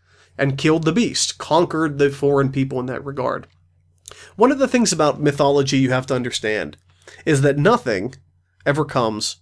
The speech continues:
from nothing. Think of that. Nothing ever comes from nothing. It's one of the great number one rules of studying mythology. Theseus was a Greek. The Minotaur was a product of this foreign,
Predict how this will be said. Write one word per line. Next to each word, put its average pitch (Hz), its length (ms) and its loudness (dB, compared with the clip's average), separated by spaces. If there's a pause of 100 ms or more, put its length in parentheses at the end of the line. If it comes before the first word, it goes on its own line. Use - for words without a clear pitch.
from 120 260 -2
nothing. 90 420 -4 (1080)
Think 165 180 -2
of 117 100 -6
that. - 260 -6 (380)
Nothing 220 360 2
ever 165 160 2
comes 131 280 0
from 127 220 -2
nothing. 117 320 -2
It's 135 160 -4
one 214 120 2
of 208 80 -4
the 165 80 0
great 170 340 2 (280)
number 156 320 2
one 143 240 4
rules 131 400 2
of 127 80 -4
studying 120 320 0
mythology. 113 680 -4 (600)
Theseus 233 560 4
was 175 120 2
a 160 60 0
Greek. 151 520 2 (280)
The 147 100 2
Minotaur 165 580 4
was 151 160 2
a 147 40 0
product 147 440 2
of 139 120 0
this 139 180 2
foreign, 156 680 2